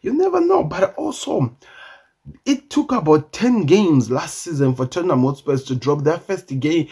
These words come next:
first points, and we are already talking about it in the first game against a newly promoted Leicester team that is also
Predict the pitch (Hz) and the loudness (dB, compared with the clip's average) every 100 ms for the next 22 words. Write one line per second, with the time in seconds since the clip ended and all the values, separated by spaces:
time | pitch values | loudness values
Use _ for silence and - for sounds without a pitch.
0 | - - - 196 - 139 170 175 131 120 | -12 -14 -4 -4 -4 -8 -2 2 2 0
1 | 151 143 147 165 147 139 147 151 180 214 | -2 2 6 6 6 2 2 4 4 4
2 | - 185 185 143 123 131 135 139 156 127 | -2 -6 -2 0 2 2 2 2 0 0
3 | - 190 139 123 135 131 - - 151 151 | -2 -2 -2 -2 0 -2 -8 -4 -2 2
4 | 190 208 - 170 196 262 269 - 202 185 | 2 2 0 0 2 2 2 2 0 2
5 | 190 156 135 156 147 143 127 156 143 147 | 0 0 4 4 4 -2 -2 2 4 4
6 | 190 160 - 196 214 | 4 2 0 -4 -4